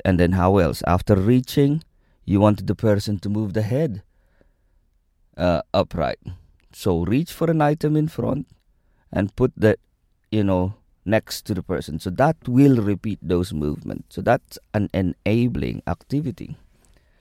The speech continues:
You're just using an item, whether it's cones or pegs or little items that you can identify in the room.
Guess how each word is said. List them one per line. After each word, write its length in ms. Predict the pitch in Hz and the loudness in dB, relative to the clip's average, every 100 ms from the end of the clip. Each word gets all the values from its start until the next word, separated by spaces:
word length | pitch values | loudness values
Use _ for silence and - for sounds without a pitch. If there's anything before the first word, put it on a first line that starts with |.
| _ _ | _ _
You're 100 | - | -4
just 320 | 104 104 110 - | 0 0 -2 -2
using 380 | 104 101 98 | 0 2 2
an 100 | 107 | 2
item, 460 | 110 151 156 62 - - _ _ _ _ _ _ _ | 4 2 0 -6 -6 -14 _ _ _ _ _ _ _
whether 320 | 82 95 90 | -2 0 2
it's 240 | 90 80 - | 0 -2 -8
cones 720 | - 92 98 123 147 156 - _ _ _ _ _ | -2 0 2 2 -2 -6 -14 _ _ _ _ _
or 300 | 82 76 - | -6 -6 -8
pegs 640 | - 69 87 - 127 - _ _ _ | -8 -4 -2 -4 -8 -16 _ _ _
or 260 | - 82 76 | -4 -2 -2
little 400 | 78 90 90 78 - | -4 -4 -4 -4 -2
items 480 | 78 85 107 120 | -2 -2 -4 -4
that 180 | - - | -8 -8
you 80 | 82 | -6
can 140 | - | -4
identify 600 | 67 69 69 - - - - | -4 -4 -4 -6 -8 -8 -6
in 160 | - | -4
the 100 | - | -4
room. 300 | - - - | -4 -8 -10